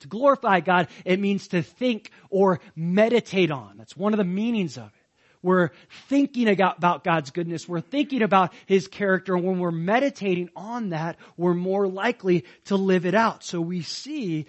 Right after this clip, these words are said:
the glory of God. Yes, it's his character, but also the glory that God is speaking of here in the transfiguration is actual, that, that, that visible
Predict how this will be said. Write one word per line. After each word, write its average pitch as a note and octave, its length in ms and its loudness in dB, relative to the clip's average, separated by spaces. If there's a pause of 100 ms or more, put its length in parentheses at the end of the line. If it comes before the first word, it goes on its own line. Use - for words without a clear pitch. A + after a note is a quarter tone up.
(180)
the F3+ 100 0
glory G#3 360 -2
of F3 60 2
God. G#3+ 240 -2
Yes, A3 220 -2
it's G#3+ 160 -14
his F3 140 -10
character, C4+ 560 -2 (180)
but G3+ 220 2
also C4 580 2
the F#3+ 140 2
glory A3+ 640 -2 (180)
that G3+ 360 2 (240)
God B3+ 360 4
is G#3+ 100 2
speaking C4+ 480 0
of F#3+ 160 4
here D4 340 0
in G#3+ 100 4
the F#3+ 60 0
transfiguration B3 1080 -4
is F#3 180 -2
actual, G#3 460 -2
that, F#3+ 200 0 (160)
that, F3+ 280 0
that F#3 240 0
visible D#3 920 0